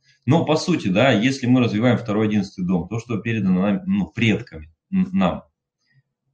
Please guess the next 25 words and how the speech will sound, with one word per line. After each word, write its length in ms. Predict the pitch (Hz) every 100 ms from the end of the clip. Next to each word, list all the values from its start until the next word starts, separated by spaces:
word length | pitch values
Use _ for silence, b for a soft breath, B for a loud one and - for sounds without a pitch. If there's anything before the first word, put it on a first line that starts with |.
| _
то 140 | 139
мы 200 | 160 220
становимся 600 | 226 139 135 120 98 104
выгодны 480 | 95 180 156 98 92
для 180 | 87 95
этому 260 | 95 101 147
миру, 460 | 196 240 226 202 - _
в 160 | 92 107
нас 260 | 120 120
мир 220 | 113 104
инвестирует, 800 | 95 101 127 - 247 233 196 - _ _ -
ему 280 | 175 180
выгодно, 460 | 139 147 151 120 117
чтобы 340 | - 110 92 92
мы 400 | 127 190 185 _ _ _ _ _ _ _ - -
в 200 | 85 85
нём, 500 | 95 127 165 165 - _ _ _ _ _ _ _ _ _ _ _ _ _ -
ну, 180 | 151
так 220 | - 98 -
скажем, 420 | - 120 113 92
были 200 | 127 120
продуктивны. 840 | 120 120 127 - 110 85 80 78 _ - - _ _ _ _ _
И 100 | 107
когда 280 | 151 160 196
человек 680 | 190 151 147 156 151 - -